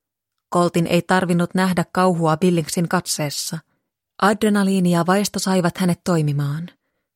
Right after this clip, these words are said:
Hän syöksyi suojaan samalla, kun ensimmäiset laukaukset kajahtivat.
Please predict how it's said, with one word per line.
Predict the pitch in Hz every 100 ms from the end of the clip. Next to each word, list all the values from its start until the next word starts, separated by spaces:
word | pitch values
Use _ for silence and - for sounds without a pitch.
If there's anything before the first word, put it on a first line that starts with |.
| _ _ -
Hän | 208
syöksyi | 180 220 226 - 208 185
suojaan | 220 226 208 185 175
samalla, | - 202 202 190
kun | 185 180 -
ensimmäiset | 214 214 214 196 190 190 -
laukaukset | 190 180 170 156 185 175
kajahtivat. | 180 156 139 - 165 156